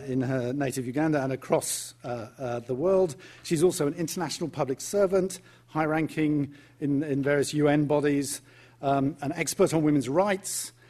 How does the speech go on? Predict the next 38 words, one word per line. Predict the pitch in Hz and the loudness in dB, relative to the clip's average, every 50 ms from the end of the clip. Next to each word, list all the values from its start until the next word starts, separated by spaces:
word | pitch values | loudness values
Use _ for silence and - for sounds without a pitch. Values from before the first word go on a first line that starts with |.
| - _ - | -20 _ -4
and | 160 151 151 151 | 0 2 2 2
executive | 147 120 - 165 139 - - 139 120 | 2 0 -2 -2 -2 -4 -6 -4 0
director | 151 139 135 139 139 - - | 2 2 4 2 0 -2 -2
of | 135 120 | -2 -2
Oxfam | 135 120 - - 139 139 135 | -2 -2 -4 -4 -4 -2 -2
International. | 131 123 - - 139 131 123 - - - 107 92 92 - _ _ - - | -2 -2 -4 -4 -4 -4 -6 -8 -8 -10 -10 -12 -12 -16 _ _ -14 -8
Phenomenal | - 135 139 135 131 127 120 | -4 -2 0 0 0 -2 -2
that | 117 127 127 | -4 -4 -4
there's | 131 123 117 | -4 -4 -2
only | 135 127 131 131 | -2 -2 -2 -2
one | 131 156 156 135 | -2 -2 -2 -2
of | 117 - | -4 -6
her, | - 104 - - _ _ - | -10 -12 -12 -14 _ _ -16
actually. | 110 113 - - 139 143 143 - - - - - | -16 -14 -12 -10 -10 -10 -10 -12 -18 -20 -14 -2
Um, | - 147 156 160 165 170 170 135 - - - - _ - - - - _ _ _ - _ - - _ _ - - - - - - - - - _ _ _ _ - | 2 4 6 6 6 6 4 2 -2 -8 -18 -20 _ -20 -20 -20 -20 _ _ _ -20 _ -20 -20 _ _ -20 -20 -20 -20 -20 -20 -20 -20 -20 _ _ _ _ -2
at | 196 139 131 | 0 2 2
the | 180 | 4
U | 165 185 208 208 | 6 8 8 8
N, | 202 202 | 8 6
she | - 185 196 | 4 4 2
was | 175 151 | 2 2
director | - 175 175 180 175 175 156 | 4 6 6 6 4 2 -4
of | 147 127 | -2 2
gender | 165 160 156 156 151 | 2 4 4 4 2
and | 147 | 0
development | 131 131 147 151 165 170 175 196 190 - - - | 2 2 2 2 2 2 -2 -4 -4 -6 -8 -6
in | 143 139 | -4 -2
the | 139 131 | -2 0
U | 127 135 139 135 | 0 0 0 0
N | 131 123 120 117 | 0 -2 -2 -4
Development | - 123 131 143 147 156 165 156 | -2 0 2 2 2 2 0 -2
Programme. | - 151 165 175 170 190 214 226 214 - - - _ _ _ - - _ _ _ - 156 | -2 -2 -2 -2 -2 -4 -6 -6 -8 -10 -14 -20 _ _ _ -20 -20 _ _ _ -8 -4
Um, | 143 139 143 139 139 147 147 143 - - | -2 0 0 0 0 -2 -4 -6 -8 -8
and, | 156 147 147 143 143 143 139 131 - - - - | -4 -2 -2 0 0 0 -2 -2 -4 -8 -8 -4
uh, | 147 139 135 135 135 135 | -2 0 0 0 -2 -4
she | - - 165 | -4 -4 -2
was | 139 135 127 | -2 -2 -4
co-chair | - - - - 185 180 165 147 - - - 170 151 147 143 135 | -6 -8 -4 0 2 2 2 2 0 -2 -2 0 2 2 2 0